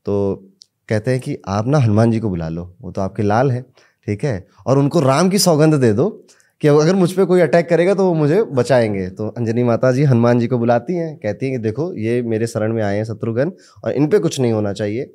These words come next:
कहते हैं, "ठीक है, नहीं होगा, किससे बचाना है ये तो बताओ माता।" पहले कहती, "पहले तुम राम की सौगंध खाओ,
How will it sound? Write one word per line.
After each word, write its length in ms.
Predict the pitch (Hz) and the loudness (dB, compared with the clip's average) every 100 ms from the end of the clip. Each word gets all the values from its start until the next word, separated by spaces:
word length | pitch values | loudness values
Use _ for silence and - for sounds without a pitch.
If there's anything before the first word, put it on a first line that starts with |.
| _ _ _ _ 107 | _ _ _ _ -8
कहते 140 | 107 | -8
हैं, 60 | 101 | -6
"ठीक 140 | 127 | -4
है, 60 | 160 | -2
नहीं 200 | 120 131 | -2 -2
होगा, 260 | 123 135 156 _ _ _ | -4 -6 -12 _ _ _
किससे 220 | 139 - | -4 0
बचाना 340 | 165 156 151 151 | 2 4 4 4
है 60 | |
ये 80 | 147 | 4
तो 120 | 147 | 4
बताओ 240 | 139 131 165 | 2 2 2
माता।" 480 | 160 - 107 113 - 113 | 2 2 -2 -4 -6 -2
पहले 160 | 131 | 0
कहती, 200 | 156 151 | 0 -2
"पहले 280 | 185 147 180 | 2 2 2
तुम 160 | 208 160 | 2 2
राम 260 | 123 160 | 4 2
की 100 | 185 | 0
सौगंध 420 | 175 151 143 131 | 0 2 2 0
खाओ, 300 | 98 87 - | -4 -8 -12